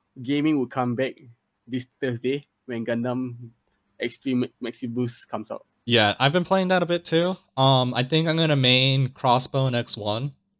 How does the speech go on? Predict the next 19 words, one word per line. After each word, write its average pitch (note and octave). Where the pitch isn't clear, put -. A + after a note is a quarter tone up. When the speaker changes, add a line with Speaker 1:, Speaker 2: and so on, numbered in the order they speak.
Speaker 2:
or, C3
uh, G#2
Barbatos G2
Lupus. F2
I'm A#2
Speaker 1:
Dude, G#3
I C#3
can't E4+
play D4+
Barbatos F3
Lupus E3
as B2
good C#3
as A#2
regular B2+
Barbatos. A2
Speaker 2:
I G#3
mean, G3
re-, D#3